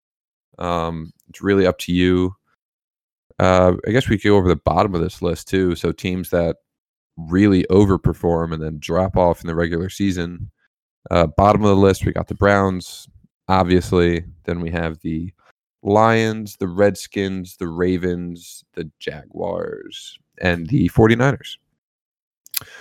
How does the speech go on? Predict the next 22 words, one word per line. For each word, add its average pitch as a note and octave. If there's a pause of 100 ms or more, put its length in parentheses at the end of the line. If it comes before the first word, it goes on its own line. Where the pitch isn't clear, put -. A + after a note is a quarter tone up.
(240)
Um, F#2
so G#2
those G2+
are F#2+
the F2+
bottom F2+
six, -
I G#2+
guess. G#2+ (140)
And F#2 (1800)
yeah, C3
I A#2
mean, A2+
some A#2
of C#3
these C#3
teams B2+
have A#2+
a A#2
lot A#2
of A#2
turnover. A#2